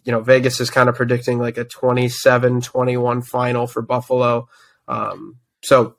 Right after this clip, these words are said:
you know, they're not anticipating a low score. I think last week, you know, kinda was that. This week, you, you're pretty confident that both teams are gonna throw the ball. Um, so I think, uh,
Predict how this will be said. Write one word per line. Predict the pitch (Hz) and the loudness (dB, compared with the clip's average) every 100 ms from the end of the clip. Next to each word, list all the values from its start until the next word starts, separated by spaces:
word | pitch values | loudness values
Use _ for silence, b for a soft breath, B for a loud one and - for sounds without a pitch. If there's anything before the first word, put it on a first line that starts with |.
| _ | _
you | 131 | 0
know, | 120 | 2
they're | 120 | 6
not | 135 147 123 | 6 6 4
anticipating | 135 139 131 - 135 127 | 0 -2 -2 4 4 4
a | |
low | 123 131 127 | 6 6 4
score. | - 135 135 131 | -2 4 6 6
I | |
think | 127 123 | 4 -2
last | 127 123 - | 2 0 0
week, | 135 135 123 b b b - | -2 -2 -6 b b b -4
you | |
know, | 117 117 | -4 -4
kinda | - 127 123 | 0 2 4
was | 123 117 | 0 2
that. | 131 123 113 | 2 4 2
This | 127 139 139 | 0 0 0
week, | 135 120 | -2 -2
you, | 123 - | -6 -2
you're | 120 120 | -2 -2
pretty | - 135 120 | -2 -2 0
confident | 127 123 120 123 117 | 2 2 2 -2 -2
that | |
both | 120 123 120 | 0 0 0
teams | 131 117 117 | 0 0 -2
are | |
gonna | 117 117 | -6 -6
throw | - 123 | 0 2
the | 120 | 2
ball. | 117 120 120 117 b b b _ | 0 0 2 -2 b b b _
Um, | 117 101 104 _ _ _ | -16 -14 -16 _ _ _
so | - | -2
I | 117 | -2
think, | 117 120 120 - | 2 0 0 -4
uh, | 107 107 107 | -2 -2 -4